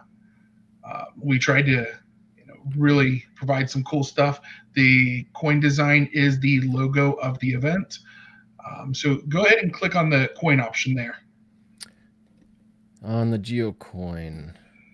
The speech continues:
Speaker 1: Yeah.
Speaker 2: Click here. There we go. So for those listening, we have the website G C, G C swag dot com pulled up, showing off the, uh, swag that's available for purchase.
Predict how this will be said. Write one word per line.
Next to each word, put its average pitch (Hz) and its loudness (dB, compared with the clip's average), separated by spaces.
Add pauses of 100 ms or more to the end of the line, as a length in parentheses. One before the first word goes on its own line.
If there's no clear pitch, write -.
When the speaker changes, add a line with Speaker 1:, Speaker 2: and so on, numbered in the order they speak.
(360)
Speaker 1:
Yeah. 143 -8
Speaker 2:
Click 180 -6
here. - -12
There 76 -16
we 80 -14
go. 101 -6 (240)
So 117 4
for 113 -2
those 117 2
listening, 117 0
we 101 -2
have 98 -4
the 95 -4
website 95 -6
G 117 -6
C, 98 -6 (520)
G 135 -2
C 127 -2
swag 110 -4
dot 90 -6
com 92 -8 (400)
pulled 92 -6
up, 85 -10 (240)
showing 92 -8
off 85 -10 (100)
the, 85 -8
uh, 80 -8
swag 131 -4
that's 90 -10
available 87 -8
for - -16
purchase. 85 -16